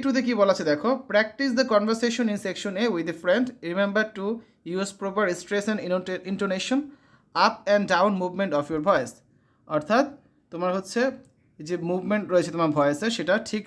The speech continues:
রেখে আপ এবং ডাউন কখন কীরকম মুভমেন্ট দরকার সেটা ঠিক রেখে হচ্ছে ভয়েস, এই যে ডায়ালগটা সেটা হচ্ছে প্র্যাকটিস করতে হবে। চলো আমরা ডায়ালগটা আবার প্র্যাকটিস করি, ঠিক আছে? "Hi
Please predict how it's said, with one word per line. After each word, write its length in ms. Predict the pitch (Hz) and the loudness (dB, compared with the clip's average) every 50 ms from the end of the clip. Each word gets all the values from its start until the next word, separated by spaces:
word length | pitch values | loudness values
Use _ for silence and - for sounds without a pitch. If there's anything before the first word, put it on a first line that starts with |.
| 220 | -2
রেখে 220 | 226 226 226 247 262 285 - _ _ _ _ _ _ _ _ _ | -2 -2 0 -2 -4 -4 -6 _ _ _ _ _ _ _ _ _
আপ 160 | - 151 165 170 180 180 | 0 0 0 2 2 0
এবং 100 | 185 185 175 156 | 0 0 2 4
ডাউন 140 | 147 170 202 196 - | 4 2 2 0 -2
কখন 180 | 175 - 196 196 185 | -2 -2 -2 -2 -2
কীরকম 280 | 190 190 190 185 190 185 180 175 | 0 0 2 2 0 0 2 0
মুভমেন্ট 260 | 165 165 185 180 175 165 | 0 0 0 0 2 2
দরকার 180 | 156 156 208 226 240 233 | 0 0 0 -4 -4 -2
সেটা 120 | 180 175 175 | -4 -4 -4
ঠিক 100 | - 180 208 | -4 -4 -4
রেখে 120 | 202 208 214 202 | -4 -2 -2 -4
হচ্ছে 140 | 202 - 180 156 | -4 -2 -2 0
ভয়েস, 200 | 147 147 151 151 - - 156 | 0 0 0 -4 -6 -8 -6
এই 40 | 147 147 | -2 0
যে 80 | 143 143 147 147 - - _ _ _ _ - | 2 2 0 -2 -6 -18 _ _ _ _ 0
ডায়ালগটা 340 | 160 151 156 165 165 - 208 - | 4 4 4 4 2 -2 -6 -6
সেটা 140 | 185 175 170 175 | -4 -4 -4 -4
হচ্ছে 200 | 170 - - 226 262 269 | -4 -4 -4 -6 -6 -4
প্র্যাকটিস 240 | - 175 - - 147 - | -6 -8 -8 -8 -14 -10
করতে 140 | - 135 - 139 | -10 -10 -8 -4
হবে। 120 | 139 147 147 | -4 0 2
চলো 100 | 190 202 202 | 4 4 4
আমরা 100 | 190 180 | 6 6
ডায়ালগটা 240 | 170 165 170 165 175 160 | 4 4 4 4 4 4
আবার 120 | 165 170 165 | 4 4 0
প্র্যাকটিস 240 | 160 151 - 165 - - - | -2 -6 -6 -8 -10 -8 -6
করি, 140 | 175 240 277 277 - | -4 -4 -4 -6 -10
ঠিক 120 | - 175 202 | -8 -8 -8
আছে? 140 | 214 - 262 185 - _ _ _ _ _ _ _ _ _ _ _ _ _ _ - _ _ _ _ _ _ _ _ _ _ _ _ _ _ _ _ _ _ _ _ _ _ _ _ _ _ _ _ _ _ _ _ _ _ _ _ _ _ _ _ _ _ _ _ _ _ _ _ _ _ _ _ _ _ _ - | -4 -4 -6 -6 -6 _ _ _ _ _ _ _ _ _ _ _ _ _ _ -20 _ _ _ _ _ _ _ _ _ _ _ _ _ _ _ _ _ _ _ _ _ _ _ _ _ _ _ _ _ _ _ _ _ _ _ _ _ _ _ _ _ _ _ _ _ _ _ _ _ _ _ _ _ _ _ -14
"Hi 260 | - - 233 240 233 | -2 4 6 6 6